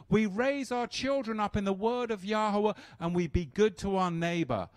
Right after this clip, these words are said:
And we communicate Yahweh's wonderful blessings to the nations, because Abraham was the man that built wells. Think about it. Back in that day, building wells was, in fact, how you preached the gospel.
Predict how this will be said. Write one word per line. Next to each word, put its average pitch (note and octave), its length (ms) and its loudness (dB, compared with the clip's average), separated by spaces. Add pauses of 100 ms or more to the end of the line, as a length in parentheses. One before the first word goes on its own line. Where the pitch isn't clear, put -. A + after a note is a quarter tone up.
(260)
And F3+ 360 0
we G3 160 2
communicate F3+ 1120 -2
Yahweh's F#3+ 720 0 (240)
wonderful A3+ 560 2
blessings F#3 640 -4
to F3+ 140 -6
the D3+ 140 -4
nations, D#3 680 -2 (280)
because E3 380 2 (100)
Abraham F#3+ 600 -2
was D#3+ 160 -4
the D3 100 -2
man G3 460 0
that C#3 280 -2
built F#3 340 4
wells. A#2+ 640 4
Think D4 260 -2
about C#3+ 440 0
it. G#2+ 120 -4 (360)
Back A#3+ 300 0
in F3+ 200 2
that G3 400 0
day, F#3 360 2
building G3 680 2
wells E3 580 2 (240)
was, G#3+ 460 2
in F#3 180 -4
fact, F3 460 -4
how F3 260 -2
you D#3+ 220 -2
preached - 440 -4
the D3 60 -2
gospel. A#2+ 640 -2